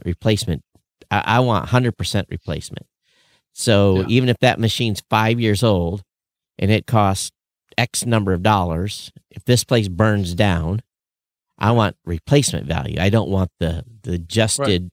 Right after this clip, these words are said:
Speaker 1: depreciation. So you pay a lot more
Speaker 2: Yeah,
Speaker 1: for, for
Speaker 2: from
Speaker 1: that type of
Speaker 2: adjusted.
Speaker 1: insurance.
Speaker 2: Right.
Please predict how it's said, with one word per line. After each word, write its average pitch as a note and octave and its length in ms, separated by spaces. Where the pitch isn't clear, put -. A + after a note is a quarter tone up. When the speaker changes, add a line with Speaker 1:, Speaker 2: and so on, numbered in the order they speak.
Speaker 1:
depreciation. G#2+ 680
So - 100
you C3+ 220
pay E3 380
a E2+ 100
lot G#2 340
more G2 500
Speaker 2:
Yeah, B2+ 120
Speaker 1:
for, A2 80
for - 80
Speaker 2:
from G#2+ 140
Speaker 1:
that G#2+ 200
type F#2 200
of F2+ 80
Speaker 2:
adjusted. - 20
Speaker 1:
insurance. E2 720
Speaker 2:
Right. A2 200